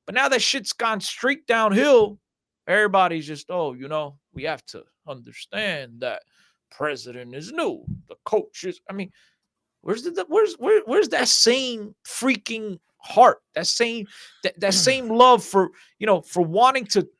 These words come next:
Speaker 1: things to be corrected, man, one way or, like, I could support you all day long when things are being done correctly. But when it's just a shit show with no direction,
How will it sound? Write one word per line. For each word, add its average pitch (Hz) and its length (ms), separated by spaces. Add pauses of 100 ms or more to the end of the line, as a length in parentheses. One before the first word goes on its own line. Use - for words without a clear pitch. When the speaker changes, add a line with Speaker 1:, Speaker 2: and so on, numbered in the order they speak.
Speaker 1:
things 277 360
to 208 100
be 160 240
corrected, 196 680
man, 180 300
one 214 180
way 214 120
or, 202 100 (240)
like, 214 220
I 233 80
could - 160
support 220 560
you 190 80
all 202 200
day 185 240
long 190 300
when 175 140
things 196 280
are 165 40
being 160 420
done 165 220
correctly. 135 720 (1500)
But 135 140
when 196 120
it's 247 160
just 254 220
a 135 80
shit 240 280
show 208 220
with 147 160
no 220 160
direction, 214 720